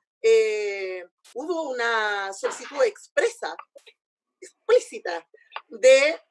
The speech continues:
eh, parte de Sergio Mico, que en el fondo era el que estaba planteando que el gobierno accedía y avanzaba en la firma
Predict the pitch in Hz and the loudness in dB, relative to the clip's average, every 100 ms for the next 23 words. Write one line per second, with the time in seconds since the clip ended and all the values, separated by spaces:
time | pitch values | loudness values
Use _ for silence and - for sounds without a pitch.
0 | - 214 208 196 185 226 220 220 247 190 | 0 2 2 -2 -4 0 0 0 0 0
1 | 190 214 196 202 170 302 320 285 269 220 | -2 -6 -4 -6 -4 -6 -6 -8 -6 -6
2 | 196 185 - 220 214 202 208 202 190 185 | -4 -8 -8 -8 -4 -2 -2 0 -2 -4
3 | 185 - 208 202 202 160 156 262 320 311 | -10 -4 -2 -2 -4 -6 -6 -6 -4 -4
4 | 226 214 254 _ _ _ - 226 247 247 | -4 -2 -4 _ _ _ 0 2 4 2
5 | 233 240 240 285 311 - 196 190 - 196 | 2 0 0 -6 -8 -6 -8 -8 -8 -6
6 | 196 262 233 196 175 160 - 233 269 269 | 0 2 2 -2 -4 -10 -6 -4 -2 -2
7 | 247 247 262 254 269 | -4 -8 -14 -6 -6